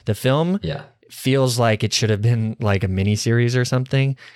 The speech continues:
Speaker 1: 'cause I think the film is really choppy and it's very
Speaker 2: Mm-hmm.
Speaker 1: rushed because it has to cover so much time. And I don't think the film works a lot. There's definitely a point in it where I'm just like, uh, "I can't watch this anymore." It's, it's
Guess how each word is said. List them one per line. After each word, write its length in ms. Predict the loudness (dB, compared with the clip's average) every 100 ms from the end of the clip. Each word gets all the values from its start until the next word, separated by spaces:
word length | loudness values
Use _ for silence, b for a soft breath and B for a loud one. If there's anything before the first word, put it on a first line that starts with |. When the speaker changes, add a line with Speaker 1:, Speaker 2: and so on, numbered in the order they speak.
| -4
Speaker 1:
'cause 120 | -2
I 80 | 0
think 160 | 0
the 80 | 0
film 260 | 0 0 0
is 160 | -2
really 340 | 0 2 2 0
choppy 560 | 0 -2 0 0 -2 b b b b
and 240 | -2 0
it's 120 | 0 -2
very 280 | 2 2 4
Speaker 2:
Mm-hmm. 140 | 4
Speaker 1:
rushed 440 | 4 2 -2 -6 -6
because 320 | -6 -2 0 0
it 80 |
has 240 | -2 -2 -2
to 100 | -4
cover 240 | -2 -2
so 160 | 0 0
much 220 | -2 -2
time. 360 | -2 0 0 -4 b b b b b _ -4
And 220 | -2 0
I 180 | 0 2
don't 180 | 0 -2
think 240 | -4 -2
the 120 | -4
film 520 | -4 -6 -2 0 0 0
works 340 | 0 -2 0
a 80 | 0
lot. 300 | 2 0 0
There's 180 | -2 -2 -10 -8 -2
definitely 480 | 0 0 -2 0 2
a 60 |
point 320 | 0 -2 -2 0
in 140 | 0
it 200 | 0 -2 b b -4
where 460 | 2 4 4 2
I'm 160 | 0 0
just 220 | 0 2
like, 420 | 2 2 0 -4 _ b b b b b _
uh, 480 | 0 2 2 0 0 -2
"I 100 | -2
can't 240 | -2 -2
watch 240 | -4 -2
this 160 | -4 -2
anymore." 460 | -2 -2 0 2 2
It's, 260 | 0 -4
it's 320 | -4 -4 -4